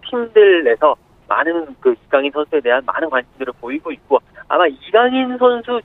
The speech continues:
정도의 활약을 하고 있고 특히나 그 정도의 어린 선수 같은 경우에는 대부분의 유럽에 있는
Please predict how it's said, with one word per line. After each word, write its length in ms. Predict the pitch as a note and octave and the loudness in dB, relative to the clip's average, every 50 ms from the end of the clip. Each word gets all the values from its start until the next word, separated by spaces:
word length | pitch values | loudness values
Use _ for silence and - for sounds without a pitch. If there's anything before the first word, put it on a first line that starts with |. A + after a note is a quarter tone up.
| - | -6
정도의 440 | - A#2 B2+ C#3+ D#3 G3 F#3+ F3 E3+ | -8 -8 -8 -2 2 4 4 4 4
활약을 380 | E3+ G3+ G#3+ A#3+ A#3+ A#3 G#3 G3 | 4 2 2 4 4 4 4 4
하고 220 | A3 A#3 - A3 | 2 4 4 2
있고 240 | D#3 - _ - C#3+ | 0 0 _ -4 -4
특히나 280 | - - - - G3+ F3 | -4 -2 -2 -2 -2 -2
그 120 | - - D3 | -2 -4 -6
정도의 360 | E3 F3+ F#3+ - G3+ G3 F#3+ | -6 -6 0 2 4 6 6
어린 300 | C#3+ A#2+ A#2+ C3 E3+ F#3 | 6 6 6 4 2 -2
선수 220 | F#3 F#3+ F3+ F3 - | -4 -4 -4 -2 0
같은 280 | F3+ D#3+ D3 - - - | 0 0 0 -2 -4 -4
경우에는 540 | E3 C3+ A#2 C3+ D#3 D#3+ C#3+ B2+ D3 D#3 C3 - _ - _ _ _ _ _ - | -2 -2 -2 0 -2 -2 -2 0 -2 -2 -2 -4 _ -20 _ _ _ _ _ -8
대부분의 580 | - A#2+ - D#4+ - C4 C4 - B3+ B3 B3 G#3 - _ _ - | -2 0 0 2 2 0 -2 -2 -2 -2 -2 -2 -2 _ _ -2
유럽에 400 | - F#3+ G#3 A3 G#3+ G#3+ G3 F3+ | 2 4 4 4 4 2 2 0
있는 200 | E3 D#3+ D#3 | -2 -4 -6